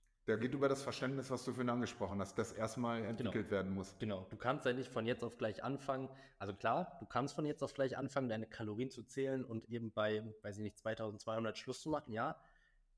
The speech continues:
Speaker 2: Aber das hat dann oft nichts mit Gesundheit zu tun.
Speaker 1: Ja, das stimmt. Mhm.
Speaker 2: So, ähm, das heißt,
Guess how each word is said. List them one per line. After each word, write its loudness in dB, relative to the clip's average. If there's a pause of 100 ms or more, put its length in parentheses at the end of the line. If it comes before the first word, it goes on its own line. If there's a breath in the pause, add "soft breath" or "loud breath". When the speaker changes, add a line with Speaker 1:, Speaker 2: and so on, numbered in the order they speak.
(480)
Speaker 2:
Aber -6
das 0
hat 4
dann 6
oft 0
nichts -4
mit -12
Gesundheit -2
zu -20
tun. -20 (580)
Speaker 1:
Ja, 4
das 0
stimmt. -2 (100)
Mhm. 0
Speaker 2:
So, -4 (360 loud breath)
ähm, 2
das -2
heißt, 2